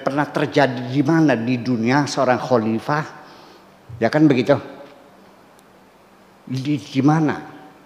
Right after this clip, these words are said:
Seperti khalifah siapa yang telah membuktikan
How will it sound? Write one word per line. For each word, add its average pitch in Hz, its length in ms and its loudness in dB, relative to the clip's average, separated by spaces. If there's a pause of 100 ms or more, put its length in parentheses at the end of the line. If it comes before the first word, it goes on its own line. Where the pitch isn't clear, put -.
(840)
Seperti 147 560 0
khalifah 143 400 2
siapa 151 400 0 (400)
yang 123 160 0
telah 123 160 -4
membuktikan 123 640 0